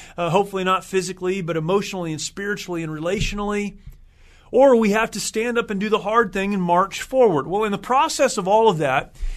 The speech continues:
it's easy, if we're not careful, to forget that there are other people involved in the decisions that we make. The decisions that you make will not be made in isolation.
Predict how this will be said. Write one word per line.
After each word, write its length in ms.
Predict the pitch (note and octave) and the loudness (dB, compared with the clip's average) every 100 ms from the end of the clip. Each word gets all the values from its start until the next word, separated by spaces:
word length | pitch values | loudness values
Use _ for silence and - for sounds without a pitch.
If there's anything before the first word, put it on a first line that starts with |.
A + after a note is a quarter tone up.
| - - - | -8 -18 -6
it's 280 | A3 G#3+ - | -4 -4 -6
easy, 720 | G#3+ A#3+ C#4+ C4 B3+ G#3+ G3+ | 0 6 6 6 2 0 -2
if 120 | E3+ | -4
we're 140 | F#3+ F3+ | -2 0
not 240 | F#3 F#3+ | 0 -4
careful, 640 | - F#3+ F3+ C#3 - C#3 _ - _ _ _ _ _ _ | -4 -2 -2 -6 -14 -16 _ -20 _ _ _ _ _ _
to 160 | - A3+ | -4 -2
forget 920 | G#3+ G#3+ G3+ C3+ G3+ A3 E3+ - - - _ - _ _ _ | 0 0 0 2 4 4 2 -2 -12 -14 _ -20 _ _ _
that 140 | E3+ | -2
there 180 | F3+ F3 | 4 4
are 100 | F3 | 6
other 200 | F#3+ G#3+ | 4 4
people 480 | G#3 - A#3+ A#3+ A3 | 4 2 2 0 -2
involved 800 | F#3+ E3 D#3 C#3 C#3+ D#3 D#3+ E3 - - - - - - - | 0 2 4 4 2 2 -2 -6 -8 -6 -6 -6 -14 -20 -10
in 120 | D3+ | -6
the 80 | D3+ | -4
decisions 520 | D3+ D3 E3+ D#3+ D#3 | -4 -4 -2 -2 -4
that 160 | C#3+ C3 | -6 -4
we 120 | C#3+ | -2
make. 360 | E3+ G3 C#3 - - - _ | 0 0 -4 -10 -20 -20 _
The 80 | D#3+ | -4
decisions 480 | E3 F#3+ G#3 B3 A#3+ | 0 2 4 4 2
that 140 | A3+ | 2
you 120 | A3+ | 2
make 420 | A3 D#3+ D#3 D#3 | 0 0 -2 -4
will 140 | D#3+ E3+ | -2 0
not 280 | E3 G3+ F#3+ | 0 0 -2
be 120 | G#3 | -4
made 360 | F3+ E3+ E3+ | -2 0 0
in 220 | D#3 D3+ E3 | 0 -4 -2
isolation. 880 | D#3 E3+ - D#3+ D#3 D3 - D3+ | -2 -2 -2 -2 0 -2 -4 -12